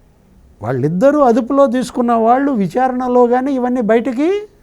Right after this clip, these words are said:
రావు. అవసరమైతే టెక్నాలజీ సహాయం తీసుకోవాలి. ఇది దేశద్రోహం,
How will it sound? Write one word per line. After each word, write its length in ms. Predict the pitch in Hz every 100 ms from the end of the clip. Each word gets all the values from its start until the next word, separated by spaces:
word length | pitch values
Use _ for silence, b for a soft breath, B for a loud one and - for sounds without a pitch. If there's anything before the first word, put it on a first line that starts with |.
| -
రావు. 320 | 139 233 233 123 b b b -
అవసరమైతే 560 | 185 185 233 247 240
టెక్నాలజీ 640 | 226 185 180 233 240 233 233
సహాయం 460 | 220 202 220 226
తీసుకోవాలి. 560 | 220 220 - 233 240 262
ఇది 200 | 247 175
దేశద్రోహం, 880 | 151 135 226 247 196 139 135 120 117